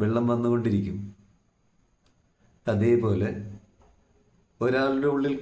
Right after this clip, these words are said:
കരുണ നിറയുമ്പോൾ അയാൾക്ക് ചുറ്റുമുള്ള സർവ്വ ജീവജാലങ്ങളിലേക്കും അത് ഒഴുകുന്നു.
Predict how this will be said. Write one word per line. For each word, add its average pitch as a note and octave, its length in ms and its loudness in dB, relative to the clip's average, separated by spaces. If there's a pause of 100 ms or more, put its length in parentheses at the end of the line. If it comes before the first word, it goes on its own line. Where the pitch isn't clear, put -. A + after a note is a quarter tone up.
കരുണ B2 300 2 (400)
നിറയുമ്പോൾ A2+ 520 2 (1900)
അയാൾക്ക് C3+ 520 0
ചുറ്റുമുള്ള C3 480 0 (840)
സർവ്വ B2 520 -2 (140)
ജീവജാലങ്ങളിലേക്കും A#2+ 1120 2 (1080)
അത് G#2+ 260 0 (540)
ഒഴുകുന്നു. G2+ 400 0